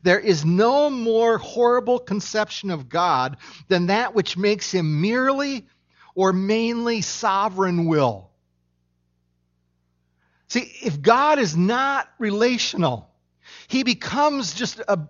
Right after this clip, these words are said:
force up there, a distant force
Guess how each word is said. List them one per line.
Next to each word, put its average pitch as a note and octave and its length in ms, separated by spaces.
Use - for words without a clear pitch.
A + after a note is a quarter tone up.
force - 680
up - 220
there, B2+ 400
a F3+ 80
distant F3+ 580
force C#3 540